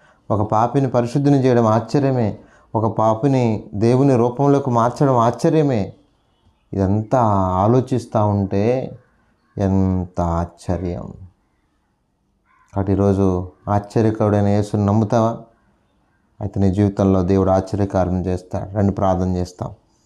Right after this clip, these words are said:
పరిశుద్ధుడైన తండ్రి, కృపగలిగిన దేవ, స్తోత్రాలు. ఈ సమయంలో మా ప్రియుల కొరకు ప్రార్థన చేస్తూ ఉన్నాను. సర్వశక్తిమంతుడా,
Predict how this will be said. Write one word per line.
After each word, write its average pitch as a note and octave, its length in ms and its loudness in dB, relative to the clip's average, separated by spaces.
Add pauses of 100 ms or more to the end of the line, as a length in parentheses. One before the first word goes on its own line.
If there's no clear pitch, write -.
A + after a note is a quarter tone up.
(460)
పరిశుద్ధుడైన A#2 600 2
తండ్రి, G2+ 380 2
కృపగలిగిన G#2+ 540 0
దేవ, G2 200 2
స్తోత్రాలు. G2 800 -2 (760)
ఈ A#2 40 -8
సమయంలో G2+ 460 2
మా G2 160 4
ప్రియుల G#2+ 300 2
కొరకు G#2 220 0
ప్రార్థన G2+ 480 0
చేస్తూ G2 360 -2
ఉన్నాను. F#2 460 0 (300)
సర్వశక్తిమంతుడా, F#2 1080 0